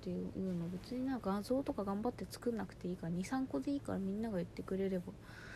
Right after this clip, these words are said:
すごい幸せな世界が出来上がると思うので、まあそれをね、自分でもちゃんとできるように、あの、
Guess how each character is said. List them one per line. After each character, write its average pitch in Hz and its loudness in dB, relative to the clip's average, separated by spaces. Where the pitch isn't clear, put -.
す - -2
ご 214 2
い 185 2
幸 185 0
せ 196 -4
な 196 0
世 208 -4
界 165 -2
が 170 -4
出 175 0
来 190 2
上 185 4
が 190 2
る 185 0
と - -6
思 190 2
う 185 2
の 175 -2
で、 - -8
ま 180 0
あ 185 -2
そ 185 -8
れ 185 2
を 190 0
ね、 202 -2
自 - -2
分 196 2
で 202 0
も 180 0
ち - -4
ゃ 170 0
ん 170 0
と 180 -2
で 175 -2
き 196 0
る 180 2
よ 170 0
う - -2
に、 180 -2
あ 175 0
の、 165 2